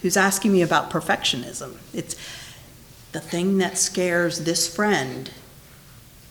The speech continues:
is some sort of sense that what she is meant to be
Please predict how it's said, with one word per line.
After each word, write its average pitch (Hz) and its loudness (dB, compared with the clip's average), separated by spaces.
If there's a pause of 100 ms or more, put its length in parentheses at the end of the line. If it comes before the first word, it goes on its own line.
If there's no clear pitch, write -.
is 170 0
some 208 6
sort 208 6
of 190 4
sense - 2 (360)
that 170 -6 (120)
what 226 4
she 214 4
is 180 6
meant 208 6 (200)
to 196 4
be 160 2